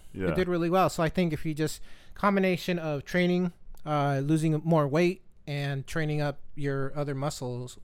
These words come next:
Speaker 2: will get us ready for s-, for a challenge like that, 'cause it's really hard for, especially for, you know, guys our size, you
Speaker 1: Yeah.
Speaker 2: know, not, not doing those things and just kinda getting ramping up for that kind of thing. So,
Speaker 1: Yeah.
Speaker 2: um,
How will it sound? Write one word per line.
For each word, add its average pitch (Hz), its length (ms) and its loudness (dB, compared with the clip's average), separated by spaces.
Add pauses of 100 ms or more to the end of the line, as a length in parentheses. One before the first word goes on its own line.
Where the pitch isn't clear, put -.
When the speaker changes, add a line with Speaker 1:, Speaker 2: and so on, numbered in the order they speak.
Speaker 2:
will 120 400 -8 (600)
get 147 160 -2
us 131 140 -4
ready 120 240 -4
for - 140 -10
s-, - 180 -14
for 123 160 -8
a 117 60 -8
challenge 123 320 -6
like 117 80 -6
that, 120 160 -8
'cause 135 100 -4
it's 190 220 -2
really 147 260 0
hard 113 320 -4 (480)
for, 175 140 -4
especially 247 340 0
for, 165 280 2
you 208 100 -2
know, 151 100 0
guys 165 240 0
our 123 80 -2
size, 120 580 -6
you 98 120 -4
Speaker 1:
Yeah. 82 60 -4
Speaker 2:
know, 113 360 -8 (220)
not, 135 320 -4
not 143 320 -4
doing 139 240 -2
those 123 160 -6
things 120 240 -8
and 117 80 -10
just 117 180 -8
kinda 117 360 -10 (600)
getting 165 240 0
ramping 139 340 -4
up 131 140 -4
for 127 140 -4
that 107 160 -6
kind 117 180 -6
of 113 80 -6
thing. 110 340 -6
So, 107 540 -8
Speaker 1:
Yeah. 107 300 -4
Speaker 2:
um, 107 300 -4